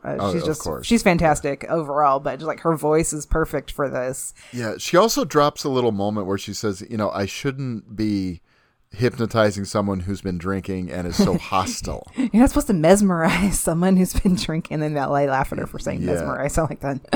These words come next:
Speaker 1: <laughs>
Speaker 2: Right, I know. Well, I
Speaker 1: But
Speaker 2: mean,
Speaker 1: yeah,
Speaker 2: she doesn't
Speaker 1: true. <laughs>
Speaker 2: really know what she's doing.
Speaker 1: <laughs> It's
Speaker 2: That's
Speaker 1: not,
Speaker 2: part
Speaker 1: she's not
Speaker 2: of
Speaker 1: a
Speaker 2: it, too.
Speaker 1: professional. <laughs>
Speaker 2: No, she's, she's still learning how
Speaker 1: Yeah.
Speaker 2: to do it from someone, uh, who's,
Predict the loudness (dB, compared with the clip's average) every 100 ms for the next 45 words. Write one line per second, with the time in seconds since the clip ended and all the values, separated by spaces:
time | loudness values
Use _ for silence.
0 | -6 -4 -4 -4 -4 -4 -2 0 2 2
1 | 6 8 10 10 12 10 8 2 6 10
2 | 12 10 4 6 6 8 8 6 4 4
3 | 2 0 -4 -10 -6 -6 -4 -8 -16 -20
4 | -2 2 8 10 8 6 4 4 6 10
5 | 10 12 10 8 8 10 10 8 4 0
6 | -4 -4 -4 -4 4 8 8 6 2 0
7 | -2 -4 -4 -4 0 4 4 2 -4 -10
8 | -4 4 6 6 4 2 0 -2 -2 -8
9 | -4 6 8 8 6 0 -2 2 4 2
10 | -4 -2 0 0 -2 -8 -8 -2 0 2
11 | 2 2 0 -6 -10 -12 -12 -12 -10 -4
12 | -2 -2 -4